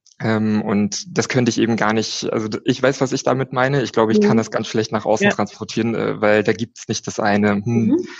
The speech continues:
Speaker 1: man muss irgendwie mit, äh, dem rechten Auge zwinkern oder sowas. Sowas gibt's dann
Speaker 2: Mhm.
Speaker 1: nicht. Das ist einfach in der Situation, glaub ich, wichtig. Aber ich glaube, was, äh, so, äh, kurz danach schon gleich in meiner Bewertung, äh, tatsächlich kommt, ist das Thema, wie kommuniziert eine Person.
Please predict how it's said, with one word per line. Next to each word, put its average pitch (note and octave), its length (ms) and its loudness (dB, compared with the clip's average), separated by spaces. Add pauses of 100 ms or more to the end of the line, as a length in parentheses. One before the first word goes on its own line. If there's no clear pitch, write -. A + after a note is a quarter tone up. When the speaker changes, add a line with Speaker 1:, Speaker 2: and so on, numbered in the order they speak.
(420)
Speaker 1:
man G#2+ 140 2
muss G#2 300 0
irgendwie G#2 420 0
mit, G#2 340 0
äh, G2+ 300 0
dem G2+ 160 2
rechten - 300 -6
Auge G#2 240 2
zwinkern G#2+ 380 -4
oder A2 180 2
sowas. A2+ 280 0
Sowas G#2+ 220 0
gibt's B2+ 260 0
dann G#2+ 140 6
Speaker 2:
Mhm. A#2 60 4
Speaker 1:
nicht. B2 180 0
Das A#2 160 -2
ist A2+ 140 -2
einfach G#2+ 260 0
in G#2+ 100 0
der G#2+ 100 2
Situation, G#2 520 -4
glaub G2 160 0
ich, G2+ 120 -6
wichtig. - 320 -10
Aber G#2+ 120 0
ich G2 140 -2
glaube, G#2+ 320 4 (360)
was, - 480 0
äh, G#2 220 2
so, G#2 420 0 (560)
äh, G2+ 280 4
kurz - 260 0
danach A#2 320 0
schon C3+ 180 -4
gleich A#2+ 420 2
in A2+ 340 0
meiner G#2+ 240 2
Bewertung, G#2+ 960 0
äh, C#3 160 0
tatsächlich C3 500 0
kommt, B2 340 -2
ist - 360 0
das - 160 -6
Thema, A2 400 0
wie A2 80 -4
kommuniziert A2+ 880 0
eine G#2 100 -2
Person. G2 480 -6